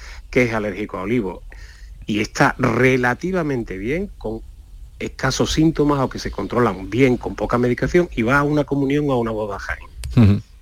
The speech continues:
Speaker 1: Y tiene que ir a urgencias del hospital con una crisis de asma. ¿Por qué? Pues porque las cantidades a las que está habitualmente habituada la persona en su medio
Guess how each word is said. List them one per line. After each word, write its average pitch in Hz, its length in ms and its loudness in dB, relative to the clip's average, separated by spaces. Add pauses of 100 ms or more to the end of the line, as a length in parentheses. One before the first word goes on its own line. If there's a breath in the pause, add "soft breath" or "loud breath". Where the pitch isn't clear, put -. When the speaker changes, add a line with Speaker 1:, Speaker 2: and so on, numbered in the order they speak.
(140)
Speaker 1:
Y 110 120 -6
tiene 98 280 -6
que 117 140 2
ir 117 140 4
a 113 60 6
urgencias 120 380 0
del 135 100 2
hospital 139 380 -2
con 98 220 -8
una 87 120 -8
crisis 90 320 -8
de 82 80 -6
asma. 85 240 -6
¿Por 139 200 2
qué? 117 220 0 (380 loud breath)
Pues - 160 -4
porque 95 240 -8
las 87 120 -2
cantidades 95 640 0
a 143 80 4
las 139 160 2
que - 200 -10
está 139 480 -4
habitualmente 127 1120 -6
habituada 120 600 -2
la 98 80 -6
persona 113 400 0
en 101 100 -4
su - 240 -8
medio 120 440 0